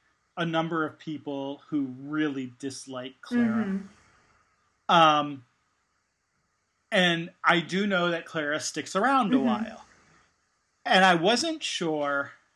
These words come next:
Speaker 1: I guess not yet, just thinking about the timing, but I think I know that she's, like, still on the show as the next season is getting ready to
Speaker 2: Mm-hmm.
Speaker 1: air.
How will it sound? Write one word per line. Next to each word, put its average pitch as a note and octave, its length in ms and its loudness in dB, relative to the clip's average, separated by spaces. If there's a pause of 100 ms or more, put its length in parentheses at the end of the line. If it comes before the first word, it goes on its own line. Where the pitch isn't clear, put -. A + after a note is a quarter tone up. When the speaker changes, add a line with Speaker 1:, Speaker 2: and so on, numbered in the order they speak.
(920)
Speaker 1:
I F#3+ 80 2
guess A#3 300 2
not A#3 260 -2
yet, F3+ 300 0
just F3+ 200 -6
thinking F#3 300 -6
about D#3+ 220 -2
the D#3 80 -10
timing, F#3 600 -8 (100)
but E3+ 300 -2 (540)
I F3 140 -2
think F3+ 320 -8
I E3 120 -2
know D#3+ 220 -4
that E3 200 -8
she's, D3+ 340 -6
like, C#3+ 180 -6
still C#3 400 -10
on E3 200 -8
the F3 80 -8
show G#3 360 -2
as C#3+ 400 -2
the C#3+ 120 -10
next - 540 -10
season D3 440 -6
is C3 240 -10
getting C#3 240 -6
ready C3+ 240 -6
to C3 100 -4
Speaker 2:
Mm-hmm. A2+ 120 -2
Speaker 1:
air. B2+ 340 -2